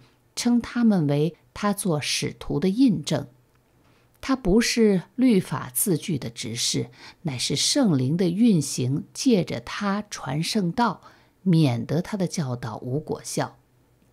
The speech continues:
他借传讲福音，不在乎言语，乃在乎大能。他也同样确认加拉太信徒因听信福音受了圣灵。简言之，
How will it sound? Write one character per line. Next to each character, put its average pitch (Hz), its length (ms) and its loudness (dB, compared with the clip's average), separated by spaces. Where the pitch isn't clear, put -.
他 240 120 2
借 214 280 4
传 190 240 0
讲 139 180 -2
福 151 220 -4
音， 202 480 2
不 156 120 0
在 214 200 0
乎 - 160 -4
言 123 320 -2
语， - 240 -6
乃 117 160 -4
在 160 220 -2
乎 - 180 -6
大 208 240 -6
能。 117 400 -4
他 269 100 0
也 226 140 6
同 214 240 0
样 233 200 4
确 - 280 -2
认 165 200 2
加 226 220 -6
拉 247 140 -4
太 185 240 -2
信 156 280 -2
徒 139 320 -2
因 208 280 4
听 294 300 2
信 190 380 0
福 - 260 -6
音 151 400 2
受 175 320 0
了 113 120 -6
圣 131 320 -2
灵。 113 260 -4
简 127 220 -2
言 127 180 2
之， 160 220 -4